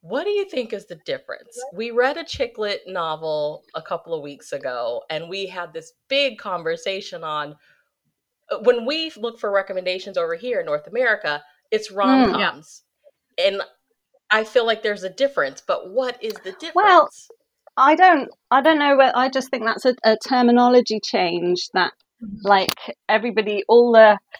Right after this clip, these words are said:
Speaker 2: so back in the day, you know, in the nineties when um, Bridget Jones and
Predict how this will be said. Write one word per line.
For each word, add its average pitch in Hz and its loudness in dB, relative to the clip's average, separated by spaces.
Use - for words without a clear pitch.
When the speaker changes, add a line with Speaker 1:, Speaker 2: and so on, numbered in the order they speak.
Speaker 2:
so 214 6
back - 6
in 233 0
the 208 4
day, 214 4
you 190 -2
know, 185 -2
in 196 0
the 180 -2
nineties 175 -6
when 170 -2
um, 170 0
Bridget 196 0
Jones 180 0
and 170 -4